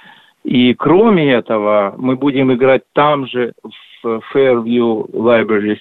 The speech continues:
Theatre. Это тридцать пять Fairview Mall Drive. Люди, наверное, знают, э, Шепард и Дон Милс. То есть мы там же, в этом же зале будем играть в январе,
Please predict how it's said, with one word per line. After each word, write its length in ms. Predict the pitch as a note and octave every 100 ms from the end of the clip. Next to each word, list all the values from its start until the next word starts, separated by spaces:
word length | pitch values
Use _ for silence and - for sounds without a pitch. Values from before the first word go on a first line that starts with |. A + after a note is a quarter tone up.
| -
Theatre. 420 | A#2 A#2 - G3 - _ - - - - -
Это 360 | - A2 - A2+
тридцать 420 | - B2 - B2
пять 220 | - A2+ - C3+
Fairview 600 | B2 A2+ G#2+ A2+ A2 A2 - -
Mall 360 | A#2+ B2 G#2 G2 -
Drive. 360 | F#2 G#2+ F#2 - - - - -
Люди, 280 | G#2+ G#2+ G2+
наверное, 440 | G#2+ G#2+ G#2+ G#2+
знают, 400 | A#2+ F#3 G#3 F3 -
э, 320 | C#3 B2+ A#2 A2 -
Шепард 420 | E3 - F#3+ - -
и 400 | A2 A2 A2 A2 _
Дон 240 | - B2 B2+
Милс. 300 | A#2 F2+ - - _ - - - _ -
То 100 | B2
есть 160 | A#2
мы 320 | C#3+ D#3+ C#3+ -
там 320 | - E3+ G#3 E3+
же, 240 | A2 F#2 - _ -
в 80 |
этом 300 | B2+ B2+ B2+
же 140 | A#2+ A#2+
зале 320 | D#3 F3+ D#3
будем 600 | C3 B2 C#3+ C#3+ D3 C3+ - G#2
играть 360 | A#2 C3 C3+ - - -
в 80 |
январе, 520 | G#2 B2+ A#2 B2 G#2